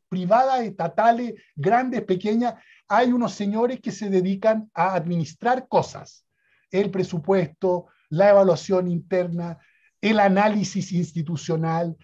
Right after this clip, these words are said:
las cargas de los docentes, los aparatos tecnológicos, las redes, el Canvas del caso, o el sip, el sap de, diga, todo eso.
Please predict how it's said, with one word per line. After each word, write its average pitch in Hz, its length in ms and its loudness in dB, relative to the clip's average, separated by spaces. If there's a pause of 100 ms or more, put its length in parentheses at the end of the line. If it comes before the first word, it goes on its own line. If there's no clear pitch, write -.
(160)
las 190 320 -2
cargas 220 380 2
de 180 80 0
los 160 180 0
docentes, 180 640 -4
los 175 240 0
aparatos 196 540 -2
tecnológicos, 180 760 -4 (160)
las 160 200 2
redes, 196 480 2
el 160 160 -4
Canvas 220 460 2
del 156 220 -8
caso, 185 420 -2 (240)
o 175 140 2
el 180 160 -2 (140)
sip, 196 340 -4
el 196 200 -2
sap 226 360 2
de, 175 220 -2
diga, 180 240 -8 (220)
todo 294 260 4
eso. 294 420 -2